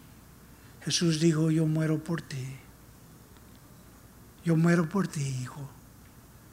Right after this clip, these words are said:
Yo muero por ti, hija". Y lo hizo. No solamente eran palabras,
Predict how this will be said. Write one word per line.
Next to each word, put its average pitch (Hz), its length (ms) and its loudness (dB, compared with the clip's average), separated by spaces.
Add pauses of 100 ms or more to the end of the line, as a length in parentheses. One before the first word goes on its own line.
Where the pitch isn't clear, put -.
(140)
Yo 175 140 2
muero 190 320 6
por 185 160 0
ti, 165 160 -6
hija". 135 520 -6 (1000)
Y 160 80 -6
lo 165 200 0
hizo. 190 340 2 (1200)
No 170 120 0
solamente 180 800 4
eran 151 280 0
palabras, 147 680 -4